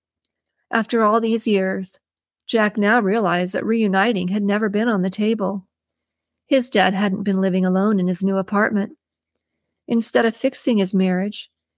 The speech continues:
he had upgraded and shared his bed with a younger woman from work. It was so cliché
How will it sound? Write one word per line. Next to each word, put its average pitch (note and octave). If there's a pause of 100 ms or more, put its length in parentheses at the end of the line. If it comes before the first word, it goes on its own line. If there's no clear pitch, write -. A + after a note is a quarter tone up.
(160)
he C#4+
had B3+
upgraded F#3+
and F#3+
shared G#3
his G3
bed G#3+
with G#3
a G#3+
younger G3
woman F3+
from G3+
work. G3+ (840)
It B3
was B3+
so C#4
cliché G3